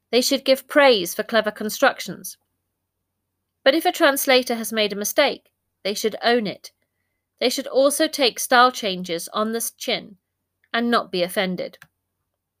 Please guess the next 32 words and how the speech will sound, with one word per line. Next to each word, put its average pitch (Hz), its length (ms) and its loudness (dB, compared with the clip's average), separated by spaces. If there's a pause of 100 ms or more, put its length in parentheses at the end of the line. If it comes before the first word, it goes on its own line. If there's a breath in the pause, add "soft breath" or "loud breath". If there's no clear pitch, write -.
(2000)
The 311 80 -2
scenario 370 640 4
in 277 180 0
which 254 240 0
revisers 226 640 0
seem 226 320 -6
to 214 100 -12
be 208 160 -4
in 202 120 -6
competition 214 680 -6
with 180 140 -6
translators 196 720 -2
should 190 240 -10
be 190 100 0
avoided. 185 600 2 (760)
That's 302 240 2
why 269 160 6
I 262 180 6
don't 269 220 2
think 233 240 -6
agencies 196 680 -4
should 220 180 -10
impose 214 440 -4
penalties 220 640 -4
on 185 160 -4
translators 190 760 -4 (320 soft breath)
when 240 180 4
revisers 240 640 2
make 190 180 -2
lots - 220 -2
of 214 100 -8
changes. 214 680 -4